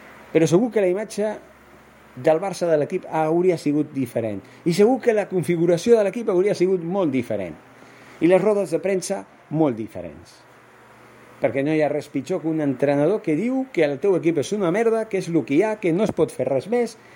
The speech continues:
que estem a prop de guanyar un equip gran, com si fossin petits. Això l'única cosa que fa és que les, els jugadors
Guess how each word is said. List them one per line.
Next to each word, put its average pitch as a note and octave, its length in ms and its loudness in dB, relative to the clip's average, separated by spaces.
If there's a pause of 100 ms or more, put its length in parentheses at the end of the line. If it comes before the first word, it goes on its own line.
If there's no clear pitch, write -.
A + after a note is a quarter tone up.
(220)
que E3+ 160 4
estem G#3 400 0
a C#3 80 -10
prop G#3 320 0
de D3+ 160 -6
guanyar D3 240 0
un G3 140 4
equip E3+ 180 -4
gran, A3 460 0 (800)
com F3 160 4
si F3 160 4
fossin A3 320 2
petits. C4+ 540 -4 (800)
Això E3+ 240 6
l'única D#3+ 340 4
cosa C3+ 220 -4
que A2 100 -6
fa F3 220 -2
és D#3 100 -10
que A#2+ 160 -6
les, A2 160 -8
els B2 480 -6
jugadors F#3 520 0